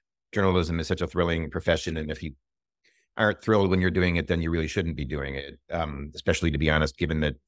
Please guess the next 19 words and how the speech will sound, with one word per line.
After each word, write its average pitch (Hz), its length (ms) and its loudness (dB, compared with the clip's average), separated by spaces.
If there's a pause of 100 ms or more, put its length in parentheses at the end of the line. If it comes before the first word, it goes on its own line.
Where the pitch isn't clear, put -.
(240)
the 95 60 -10
pay, 101 280 2
relative 107 420 2
pay 123 240 0
<laughs> - 20 2
versus 117 340 -2
other 101 180 2
professions 98 480 -6
that 90 100 -6
you 92 100 -6
could 90 200 -8 (280)
use 117 160 2
those 107 160 2
skills 123 280 2
for. 87 300 -4 (460)
Um, 98 460 2 (560)
and 123 240 -2
so 139 220 2
I, 120 360 0